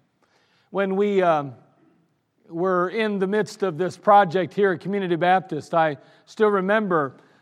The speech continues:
that one of the first things we had to do was we had to have a plan table. I mean, you, you, you got all your permits and everything, and, and you had to have your permits posted on the plan table. You had to have the plans on the plan table. And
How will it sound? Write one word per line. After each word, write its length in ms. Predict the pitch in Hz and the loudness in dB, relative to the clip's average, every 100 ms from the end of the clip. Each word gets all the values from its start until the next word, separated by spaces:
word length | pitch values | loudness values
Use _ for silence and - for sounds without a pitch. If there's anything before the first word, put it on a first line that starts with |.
| - | -6
that 120 | 156 | -2
one 200 | 190 196 | 0 -2
of 60 | 170 | -4
the 80 | |
first 340 | 147 220 214 - | 0 2 2 2
things 240 | 214 185 | -2 -2
we 160 | 165 185 | 0 2
had 180 | 185 165 | 2 0
to 60 | |
do 260 | 143 208 233 | -2 -2 0
was 160 | 156 | -2
we 140 | 131 196 | 0 2
had 140 | 202 | 2
to 80 | 180 | 2
have 200 | 160 190 | 0 0
a 80 | 156 | -2
plan 640 | - - 220 214 180 143 | -8 -10 -6 -6 -6 -8
table. 500 | 151 165 127 107 98 _ _ _ _ _ _ _ _ _ _ _ _ - | -6 -4 -6 -10 -16 _ _ _ _ _ _ _ _ _ _ _ _ -4
I 20 | |
mean, 120 | 226 | -2
you, 160 | 220 208 | -2 -4
you, 340 | 208 208 202 | -2 0 0
you 140 | 202 202 | 0 4
got 220 | 220 247 | 8 8
all 100 | 233 | 8
your 160 | 208 180 | 4 0
permits 540 | - 247 240 208 - | 2 2 2 -2 -4
and 100 | 196 | -4
everything, 680 | 180 165 147 175 170 196 208 | -4 -4 -4 -4 -4 -6 -6
and, 200 | 147 123 _ _ - | -8 -10 _ _ -8
and 200 | 185 185 | -6 -2
you 80 | 180 | 2
had 160 | 202 | 2
to 60 | 185 | 2
have 200 | 196 165 | 0 0
your 100 | 165 | -4
permits 460 | - 226 226 208 - | 0 2 2 -2 -2
posted 720 | - 214 208 - 220 208 180 - - | 2 2 2 2 2 2 -2 -16 -10
on 220 | 185 202 | -2 -2
the 80 | 185 | -2
plan 400 | 151 208 214 208 | -4 -2 0 -2
table. 340 | 180 208 208 208 | 0 2 2 2
You 120 | 196 | 2
had 100 | 185 | 2
to 60 | |
have 120 | 190 147 | 0 -2
the 80 | |
plans 440 | 147 - 214 220 202 | -6 -2 0 0 -2
on 100 | 214 | -4
the 80 | 202 | -4
plan 380 | - 208 214 | -2 -2 -2
table. 460 | 175 208 208 214 190 - - | 0 2 2 2 -2 -12 -12
And 300 | - 196 196 | -4 -2 -2